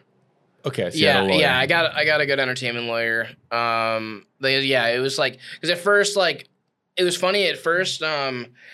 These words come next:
Speaker 2: I couldn't, like, get a lawyer at all. I couldn't get any entertainment lawyer to even, like, talk to me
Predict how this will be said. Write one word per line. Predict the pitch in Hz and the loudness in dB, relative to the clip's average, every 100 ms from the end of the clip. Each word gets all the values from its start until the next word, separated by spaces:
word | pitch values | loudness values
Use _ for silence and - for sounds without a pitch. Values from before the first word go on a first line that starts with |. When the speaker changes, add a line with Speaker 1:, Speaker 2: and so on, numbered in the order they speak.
| - | -8
Speaker 2:
I | - 147 | -2 -2
couldn't, | 147 175 170 165 147 135 | 0 -2 -2 -4 -8 -8
like, | 131 131 127 | -4 -4 0
get | 139 143 139 131 | 0 0 0 -2
a | |
lawyer | 127 123 131 131 123 | -4 0 0 2 0
at | |
all. | 110 101 113 - | 2 0 0 0
I | |
couldn't | 151 214 | 0 0
get | 202 147 | 0 0
any | 170 180 | 0 2
entertainment | 156 143 143 135 | 0 0 0 0
lawyer | 131 127 127 | 0 0 -2
to | 127 | -4
even, | 135 135 131 | -4 -4 -4
like, | 117 107 | -4 -6
talk | - 131 151 - | -2 0 0 -4
to | 117 | -6
me | 104 104 | -4 -6